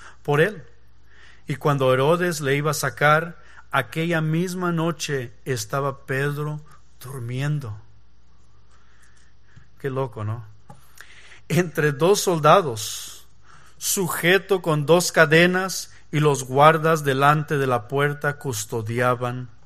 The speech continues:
la cárcel". Él dormía tranquilamente. ¿Y qué pasó?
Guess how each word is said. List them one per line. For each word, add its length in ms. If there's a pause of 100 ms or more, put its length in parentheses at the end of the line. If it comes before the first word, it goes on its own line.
(380)
la 180
cárcel". 500 (1120)
Él 120
dormía 420
tranquilamente. 800 (640)
¿Y 140
qué 160
pasó? 520